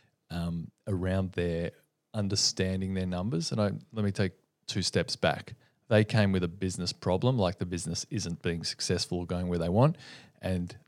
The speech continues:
they have no idea what their numbers are. And I wanna talk about this 'cause I don't think people understand numbers, and I don't actually think a lot of people understand, um, the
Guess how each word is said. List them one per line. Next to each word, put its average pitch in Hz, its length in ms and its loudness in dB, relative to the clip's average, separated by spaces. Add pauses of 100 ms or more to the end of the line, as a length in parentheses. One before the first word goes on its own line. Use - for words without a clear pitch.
(100)
they 98 200 4
have 90 200 0
no 92 380 2
idea 87 580 0 (400)
what 92 240 0
their 80 160 -4
numbers 80 380 -6
are. 69 220 -10 (600)
And 92 280 2 (380)
I 104 60 -6
wanna 135 200 6
talk 104 260 4
about 98 220 4
this 87 120 -2
'cause - 160 -4
I 107 60 6
don't 131 160 2
think - 260 -4
people 95 460 -2
understand 90 680 -2
numbers, 87 320 -2
and 87 100 -4
I 90 60 0
don't 110 180 2
actually 104 300 0
think 90 240 -4
a 87 60 -2
lot 87 160 2
of 85 100 -2
people 90 260 0
understand, 85 720 -2 (640)
um, 82 340 -2 (540)
the 98 260 0